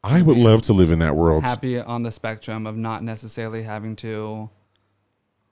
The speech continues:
Speaker 2: categorize yourself. I
Speaker 1: Yeah,
Speaker 2: mean,
Speaker 1: because it's
Speaker 2: everyone
Speaker 1: definitely
Speaker 2: loves
Speaker 1: societal.
Speaker 2: identity.
Speaker 1: Yeah.
Speaker 2: Like, I, I definitely love being able to identify with a certain group, but I mean,
Speaker 1: Mm-hmm.
Speaker 2: hopefully in, in the future we won't have to separate ourselves as much.
Speaker 1: Yeah.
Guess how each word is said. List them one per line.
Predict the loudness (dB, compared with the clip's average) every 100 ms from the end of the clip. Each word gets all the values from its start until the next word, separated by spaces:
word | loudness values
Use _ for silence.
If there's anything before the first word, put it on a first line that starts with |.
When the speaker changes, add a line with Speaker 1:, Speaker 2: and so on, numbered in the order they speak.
| _ _ _ -18
Speaker 2:
categorize | -10 -8 -6 -8 -8
yourself. | -14 -14 -14 -14 -20 _
I | 0
Speaker 1:
Yeah, | 2
Speaker 2:
mean, | 4
Speaker 1:
because | 6 4
it's | 4
Speaker 2:
everyone | 4 4 6
Speaker 1:
definitely | 4
Speaker 2:
loves | 4
Speaker 1:
societal. | 4 4 4
Speaker 2:
identity. | 2 -2 -6 -8 -10 0
Speaker 1:
Yeah. | 6 8 6 2
Speaker 2:
Like, | -6
I, | -6 -6 -10
I | -8 -6
definitely | -4 -6 -6 -6 -6 -6 -10 -14 _ _ _ _
love | -4 -2 0 -2 -12 -20 _ -12
being | -6
able | -4 -6
to | -6 -6 -4 -6 -8 -12 _ _ _ _ -12
identify | -8 -8 -6 -6 -6
with | -8 -12 _
a | -14
certain | -10 -8 -8
group, | -8 -10 -12 -8
but | -4
I | -2
mean, | -2
Speaker 1:
Mm-hmm. |
Speaker 2:
hopefully | -2 -6 -6
in, | -6 -6
in | -10
the |
future | -10 -10 -10 -10 -10
we | -10
won't | -8 -8
have | -8
to | -10
separate | -8 -8 -8 -8
ourselves | -10 -8 -8 -6 -10 -16 -20 _
as | -14 -12
much. | -10 -10 -12 -20 _ _
Speaker 1:
Yeah. | 2 4 4